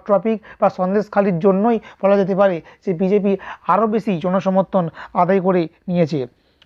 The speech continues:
তো বন্ধুরা, এই ব্যাপারে আপনাদের কী মতামত, অবশ্যই কমেন্ট সেকশনে কমেন্টস করতে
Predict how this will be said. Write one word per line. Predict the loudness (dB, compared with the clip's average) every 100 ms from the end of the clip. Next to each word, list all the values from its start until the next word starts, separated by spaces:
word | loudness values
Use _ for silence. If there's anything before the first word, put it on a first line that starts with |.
| -20 -8
তো | 0
বন্ধুরা, | 2 4 4
এই | 4
ব্যাপারে | 2 2
আপনাদের | 0 -2 -4
কী | -2
মতামত, | 0 0 0 0
অবশ্যই | 0 -2 -2 -4 -2
কমেন্ট | -2 -2
সেকশনে | -2 -4 -2
কমেন্টস | -2 -2 0
করতে | 0 0